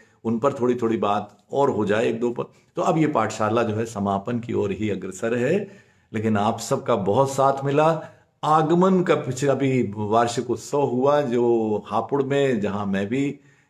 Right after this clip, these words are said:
गया था, तो आगमन को एक बार फिर से बहुत, आगमन के सारे सदस्यों को बहुत सारी बधाइयाँ। पवन जी को भी बधाई, और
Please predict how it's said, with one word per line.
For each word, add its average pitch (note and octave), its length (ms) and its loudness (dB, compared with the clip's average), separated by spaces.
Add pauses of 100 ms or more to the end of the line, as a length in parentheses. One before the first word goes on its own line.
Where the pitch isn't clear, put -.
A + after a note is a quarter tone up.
(100)
गया A#2 260 2
था, C3+ 220 -4
तो A#2 160 -2
आगमन G2+ 460 -2
को A#2+ 260 0
एक F#2+ 120 -2
बार F#2+ 260 -2
फिर A2+ 120 -4
से A#2+ 180 -4
बहुत, G2+ 520 -2
आगमन G2+ 320 -4
के G2 120 -10
सारे G2+ 300 -4
सदस्यों G2 500 -10
को B2+ 120 -6
बहुत F#2+ 260 -10
सारी A2+ 200 -8
बधाइयाँ। B2 580 0 (420)
पवन A2 260 0
जी A#2 120 0
को B2 140 -2
भी C3 100 0
बधाई, B2+ 460 2
और G#2+ 360 2